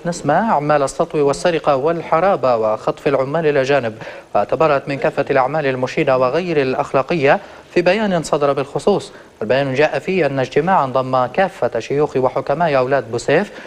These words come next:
استلم مشروع ميثاق نهائي قدم من مندوبي القبائل منذ عدة أشهر لم يفعل حتى هذه اللحظة نظراً لتلكؤ بعض المكونات الاجتماعية بالمنطقة.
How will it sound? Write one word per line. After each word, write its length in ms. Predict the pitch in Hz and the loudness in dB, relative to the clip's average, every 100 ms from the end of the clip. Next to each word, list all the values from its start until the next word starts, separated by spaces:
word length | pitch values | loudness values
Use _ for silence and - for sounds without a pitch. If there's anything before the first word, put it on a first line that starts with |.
| - - | -18 -4
استلم 540 | 135 - 214 170 156 156 | -4 0 0 2 0 0
مشروع 420 | 135 156 156 143 | 0 2 2 2
ميثاق 420 | 147 135 175 175 | -2 -4 -4 -2
نهائي 460 | 139 131 123 139 165 | 0 0 2 0 -2
قدم 500 | 180 175 135 135 123 | 0 -2 -2 -2 -2
من 120 | 117 | -2
مندوبي 360 | 123 120 143 | -2 0 0
القبائل 500 | 156 - 135 175 202 | 0 0 0 -2 -2
منذ 240 | 160 147 139 | -4 0 2
عدة 300 | 151 151 - | 0 0 -2
أشهر 420 | 214 170 - 135 110 - - - | 0 -2 0 0 0 -6 -18 -8
لم 120 | 107 | -2
يفعل 460 | 117 120 151 131 127 | 0 2 2 2 0
حتى 460 | - 185 - - 160 | -2 -4 -4 -2 2
هذه 460 | 135 143 139 139 | 2 2 0 0
اللحظة 480 | 120 135 165 135 139 | 2 0 -2 0 -2
نظراً 560 | 139 185 147 135 170 202 | 0 0 2 2 2 0
لتلكؤ 1080 | 131 117 101 - 135 165 247 - 135 131 107 107 | -2 -2 -4 -4 0 2 0 -2 -4 -2 -2 2
بعض 280 | 156 139 | 2 2
المكونات 720 | 135 123 123 147 131 156 170 143 | -2 -4 -4 -2 -2 -2 -2 0
الاجتماعية 580 | 135 - 139 139 131 | -2 0 -2 0 0
بالمنطقة. 640 | 123 131 165 - 123 120 | 0 0 -4 -2 0 0